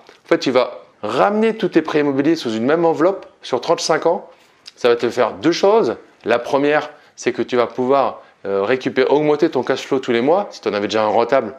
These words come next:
tu vas pouvoir l'augmenter. Ce qui va te permettre de faire des provisions pour travaux, enfin, d'être plus,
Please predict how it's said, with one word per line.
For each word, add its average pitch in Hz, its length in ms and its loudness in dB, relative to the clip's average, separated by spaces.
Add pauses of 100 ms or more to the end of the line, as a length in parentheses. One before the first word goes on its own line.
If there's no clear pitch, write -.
(420)
tu 110 80 2
vas 98 40 2
pouvoir 104 220 0
l'augmenter. 120 560 2 (400)
Ce - 60 -20
qui 147 100 0
va 185 140 4
te 185 80 -6
permettre 170 440 2
de 135 320 4
faire 127 220 0
des 123 80 0
provisions 123 480 0
pour 110 160 -8
travaux, 110 380 0
enfin, 107 200 -6 (240)
d'être - 200 -2
plus, 196 320 -2